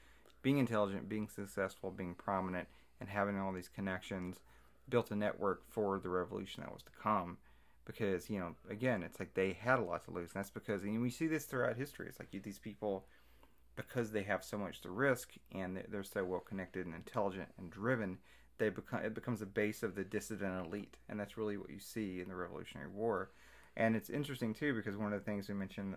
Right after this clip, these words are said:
in the last episode, um, like the nineteen oh five Russo-Japanese, like the, there's the nineteen oh five Russo-Japanese War, and there was also a revolution that came immediately after the Russians lost that.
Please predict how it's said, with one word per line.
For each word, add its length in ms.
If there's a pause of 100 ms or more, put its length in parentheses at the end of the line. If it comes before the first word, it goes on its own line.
(120)
in 80
the 100
last 320
episode, 520 (520)
um, 300 (160)
like 200
the 120
nineteen 340
oh 120
five 280
Russo-Japanese, 960
like 220
the, 180
there's 200
the 80
nineteen 300
oh 80
five 200
Russo-Japanese 760
War, 260
and 80
there 100
was 100
also 220
a 20
revolution 720 (420)
that 120
came 260
immediately 560
after 420
the 80
Russians 400
lost 340
that. 260